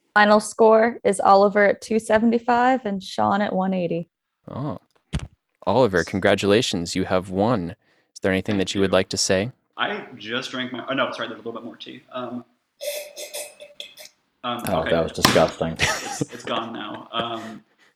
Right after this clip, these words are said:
Speaker 3: I basically, uh, I wanna thank, um, who do I wanna thank? Um, I wanna thank Alex Ross, um, who, uh, I, I accidentally called Alex Jones yesterday in a conversation.
Speaker 2: Oh.
Speaker 3: Um,
Speaker 2: Oh.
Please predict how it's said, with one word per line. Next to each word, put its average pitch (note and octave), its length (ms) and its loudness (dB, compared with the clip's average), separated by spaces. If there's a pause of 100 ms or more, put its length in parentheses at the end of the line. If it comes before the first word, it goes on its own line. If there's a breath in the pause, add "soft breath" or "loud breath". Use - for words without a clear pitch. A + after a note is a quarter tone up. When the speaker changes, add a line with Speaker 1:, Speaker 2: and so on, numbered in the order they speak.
(120)
Speaker 3:
I A#2 80 -10
basically, C#3 560 -2
uh, A2+ 60 -4
I A2 320 -4
wanna C3+ 260 -6
thank, A#2+ 480 -6
um, G#2+ 500 -8 (160)
who F#3 80 -8
do A3+ 80 -8
I F3 60 -4
wanna A#2+ 240 -6
thank? - 300 -20 (100)
Um, - 280 -14 (500)
I - 80 -16 (400)
wanna D3 100 -8
thank E3+ 160 -6
Alex B2+ 300 -2
Ross, G#2+ 640 -6
um, G#2 500 -12 (760)
who, A2 160 -10 (240)
uh, G#2+ 240 -10 (420)
I, B2 220 -12
I A#2+ 80 -2
accidentally A#2 420 -2
called A#2 240 -8
Alex A#2 280 -4
Jones G#2 380 -6
yesterday A2 360 -8
in G2+ 60 -12
a G2+ 40 -16
conversation. A2+ 640 -10
Speaker 2:
Oh. F2+ 220 -2 (340)
Speaker 3:
Um, A2 420 -8
Speaker 2:
Oh. G#2 60 -2